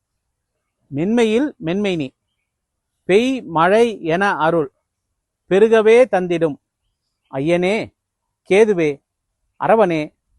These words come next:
போற்றியே." இந்த பாடலை சொல்லி வழிபடுங்க. உங்களுடைய காரியங்கள் எல்லாம்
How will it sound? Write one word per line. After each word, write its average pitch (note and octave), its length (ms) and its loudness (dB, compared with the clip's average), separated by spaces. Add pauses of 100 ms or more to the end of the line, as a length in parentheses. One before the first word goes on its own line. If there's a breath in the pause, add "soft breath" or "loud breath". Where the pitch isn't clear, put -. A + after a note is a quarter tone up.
போற்றியே." D3 360 -4 (920)
இந்த E3 160 -2
பாடலை F#3+ 440 2 (180)
சொல்லி F#3+ 360 0 (260)
வழிபடுங்க. E3+ 460 0 (1160)
உங்களுடைய F#3 640 0
காரியங்கள் E3 480 0
எல்லாம் C#3+ 340 -4